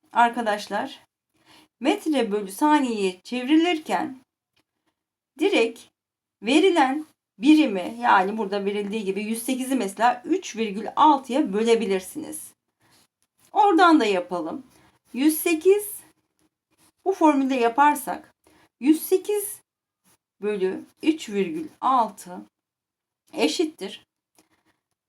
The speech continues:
Arkadaşlar aynı zamanda bu da otuz olarak cevabı buluruz arkadaşlar. Metre bölü saniyeydi, onu da yazabiliriz.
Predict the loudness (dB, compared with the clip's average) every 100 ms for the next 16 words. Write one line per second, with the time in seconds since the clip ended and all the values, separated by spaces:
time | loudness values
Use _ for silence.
0 | _ -2 -2 -4 -8 -8 -10 -12 -14 _
1 | _ _ _ _ _ 2 4 4 4 2
2 | 4 2 2 0 0 -4 _ _ _ _
3 | _ -8 -2 0 0 -4 -8 _ _ _
4 | -2 -2 0 -4 -6 -14 _ _ _ _
5 | _ _ _ _ _ -8 -2 0 0 -2
6 | -10 _ _ -8 -2 4 4 4 -2 -6
7 | -10 -12 -8 -10 -10 -14 -16 -18 -20 -20
8 | -20 _ _ _ _ _ _ _ _ _
9 | -12 -8 -8 -6 -8 -6 -10 -10 -6 -4
10 | -4 -6 -6 -6 -8 -8 -6 -6 -6 -6
11 | -8 -10 -12 -12 -16